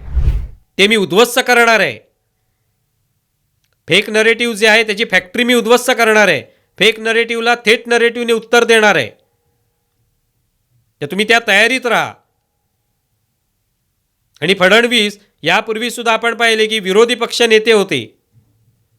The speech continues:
उद्धव ठाकरे मुख्यमंत्री असताना, तेव्हा ज्या आक्रमकतेने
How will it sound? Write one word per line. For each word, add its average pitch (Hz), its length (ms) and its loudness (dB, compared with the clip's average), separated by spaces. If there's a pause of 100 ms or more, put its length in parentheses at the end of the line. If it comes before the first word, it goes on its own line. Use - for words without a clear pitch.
(120)
उद्धव 160 260 2
ठाकरे 214 280 0
मुख्यमंत्री 214 500 -2
असताना, 170 400 -2 (1080)
तेव्हा 180 140 2
ज्या 165 160 0
आक्रमकतेने 226 1040 -4